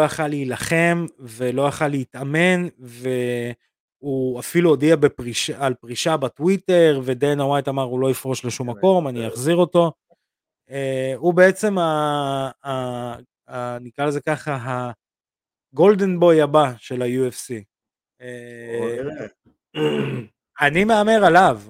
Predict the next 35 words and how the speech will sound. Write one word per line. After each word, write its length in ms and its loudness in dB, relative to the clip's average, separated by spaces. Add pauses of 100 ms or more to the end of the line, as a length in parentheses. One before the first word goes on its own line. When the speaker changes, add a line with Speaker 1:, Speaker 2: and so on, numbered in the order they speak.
Speaker 1:
אני 180 -12
חושב 260 -6
שהוא 180 -8
מנצח. 540 -10 (280)
Speaker 2:
לא, 140 -12
Speaker 1:
אני 80 -10
חושב 180 -4
Speaker 2:
ברור, 240 2
Speaker 1:
שהוא 180 -2
מנצ-, 160 -10
Speaker 2:
מה. 80 -20 (580)
Speaker 1:
אני 180 -12
Speaker 2:
בונים 160 0
Speaker 1:
חושב 140 0
שהוא 100 2
Speaker 2:
אותו, 380 -2
Speaker 1:
מנ-, 100 -20
Speaker 2:
רוצים 380 -10
אותו. 260 -8
Speaker 1:
כן, 920 -14
Speaker 2:
רוצים 300 -2
Speaker 1:
אני 100 -12
Speaker 2:
אותו. 120 -10
Speaker 1:
חושב, 100 -12 (2000)
אה, 120 -8 (880)
כן, 220 0
אני 140 -8
חושב 280 -4
שהוא 160 -2
מנצח, 500 0
ואני 180 -6
גם 140 -8
חושב 380 -8
שהוא 200 -6
מנצח 480 -8